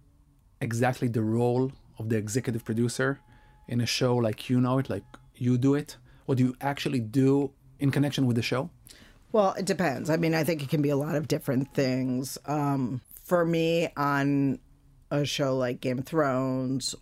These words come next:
Speaker 2: or Chernobyl, though, I was working with really talented writers who hadn't worked in television before. David and Dan had done movies,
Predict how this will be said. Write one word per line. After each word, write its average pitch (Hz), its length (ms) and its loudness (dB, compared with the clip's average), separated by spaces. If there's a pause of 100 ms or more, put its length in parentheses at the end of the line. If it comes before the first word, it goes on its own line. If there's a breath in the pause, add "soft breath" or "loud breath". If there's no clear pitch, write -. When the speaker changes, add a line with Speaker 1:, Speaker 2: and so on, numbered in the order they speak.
Speaker 2:
or 120 920 -4 (140)
Chernobyl, 127 800 0 (180)
though, 135 380 -2 (560)
I 139 140 2
was 139 200 -2
working 139 400 -2
with 131 200 -4
really 143 540 2
talented 131 920 -2 (100)
writers 123 720 -2 (500 soft breath)
who 143 180 2
hadn't 143 580 -2
worked 139 340 -2
in 135 120 2
television 131 480 0
before. 104 720 -10 (680 soft breath)
David 135 340 0
and 131 180 0
Dan 123 580 -4 (540 soft breath)
had - 240 -4 (200)
done 143 280 2
movies, 139 880 0